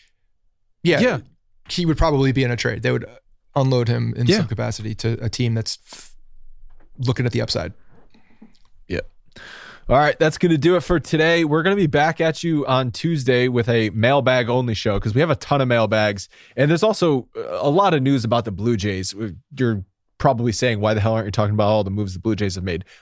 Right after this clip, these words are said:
Speaker 2: We will talk about that on Tuesday, because they got a hell of a lot better. Any last words for, for this episode?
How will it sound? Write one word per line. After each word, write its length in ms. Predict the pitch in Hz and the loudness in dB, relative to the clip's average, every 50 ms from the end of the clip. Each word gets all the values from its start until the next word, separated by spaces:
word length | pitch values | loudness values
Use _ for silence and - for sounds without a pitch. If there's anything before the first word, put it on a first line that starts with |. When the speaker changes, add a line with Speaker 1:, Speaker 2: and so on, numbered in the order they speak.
| _ _ | _ _
Speaker 2:
We 140 | - 104 107 | 0 2 2
will 180 | 107 110 113 110 | 4 2 2 2
talk 260 | - 123 113 101 - | 2 0 0 0 -2
about 300 | 107 98 110 110 104 - | -2 -2 0 -2 -2 0
that 240 | 110 107 107 - - | 0 0 0 0 -2
on 220 | - 101 98 95 92 | -2 -2 -2 -2 -2
Tuesday, 440 | - 117 110 104 92 - 107 101 | -2 0 0 0 0 0 0 0
because 280 | 90 92 - - 101 87 | -2 -2 -2 -2 -2 0
they 100 | 107 107 | 0 0
got 140 | 101 101 90 | 0 0 -2
a 40 | - | -4
hell 260 | - - - 107 87 | -6 -6 -4 -2 -2
of 80 | 90 80 | -2 -4
a 40 | 78 | -6
lot 200 | 69 62 - - | -8 -8 -8 -6
better. 260 | - 50 50 50 - - - - _ _ - | -6 -6 -6 -8 -12 -16 -20 -20 _ _ 0
Any 100 | 104 110 | 2 2
last 240 | 110 110 101 - - | 4 2 2 2 2
words 240 | 117 113 110 107 | 0 0 0 -2
for, 300 | - - 117 110 107 104 - | -2 -2 0 0 0 0 -2
for 120 | - 110 | -4 -2
this 140 | 104 113 - | -2 -2 0
episode? 420 | 123 - - - 135 135 143 135 | -2 -4 -4 -4 -4 -4 -4 -6